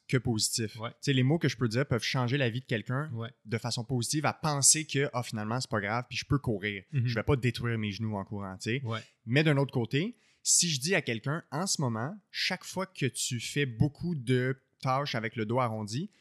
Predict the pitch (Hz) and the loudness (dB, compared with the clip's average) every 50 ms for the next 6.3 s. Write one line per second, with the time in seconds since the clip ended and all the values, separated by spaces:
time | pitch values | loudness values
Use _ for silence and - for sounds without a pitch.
0 | _ - - - 113 - - 190 - - 131 117 107 92 120 110 _ _ - - | _ -4 -2 0 0 0 0 -2 -2 -2 -2 -2 -2 -2 -4 -6 _ _ -6 -6
1 | 104 98 101 98 - 113 110 - - 117 _ - 175 196 214 214 214 196 165 143 | -4 -4 -4 -6 -6 -6 -6 -6 -6 -8 _ -2 -2 -2 0 2 0 2 2 0
2 | 123 117 120 120 156 226 - _ _ _ _ - - 175 170 - - - 165 165 | 0 0 -2 -2 -4 -4 -8 _ _ _ _ -8 -6 -6 -4 -4 -4 -2 0 0
3 | - - - 175 196 185 - 160 143 135 143 147 135 123 113 110 110 104 101 110 | 0 0 0 0 0 2 2 2 2 2 2 2 2 2 2 2 0 0 -2 -2
4 | - - 110 113 107 107 104 101 98 107 107 - _ _ _ _ _ - 123 117 | -4 -2 -2 0 2 2 2 0 0 -4 -10 -10 _ _ _ _ _ -6 -4 -2
5 | 117 - - - - 151 - 123 131 135 139 139 135 - 196 226 190 135 123 127 | 0 2 2 2 2 0 0 0 0 2 2 2 0 0 0 -2 -2 -2 -4 -4
6 | 117 110 123 135 160 | -2 -2 0 0 -2